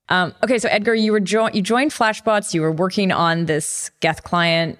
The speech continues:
You were, I guess, part of that team. What made you wanna switch and start something new? Like, what's, what's different maybe about what you're working on now than what you were doing then?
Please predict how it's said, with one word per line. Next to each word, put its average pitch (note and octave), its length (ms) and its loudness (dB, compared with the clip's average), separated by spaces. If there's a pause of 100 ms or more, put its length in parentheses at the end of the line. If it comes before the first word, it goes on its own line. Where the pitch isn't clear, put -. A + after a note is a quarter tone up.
(120)
You D#3 720 -2 (120)
were, D#3 680 -2 (120)
I D#3+ 60 -4
guess, D#3 180 -2
part E3+ 300 -2
of D#3+ 160 -2
that D3 320 0 (260)
team. G#3+ 520 2 (280)
What G#3+ 440 0
made F#3+ 380 2
you F#3+ 160 2
wanna E3 320 0
switch - 680 -4
and D#3 180 -4
start - 560 -2
something D#3 400 -4
new? E3+ 180 -2 (360)
Like, E3+ 180 0
what's, F#3+ 500 0
what's G#3 280 -2
different E3 640 -4
maybe D#3 300 -2
about D3+ 240 0
what E3 160 0
you're D#3+ 100 -2
working D#3 320 -4
on C#3+ 160 -4
now C#3 420 -2
than E3 140 -2
what D#3 140 -2
you D3+ 80 -2
were D3+ 80 -2
doing D3+ 240 -4
then? D3+ 320 -4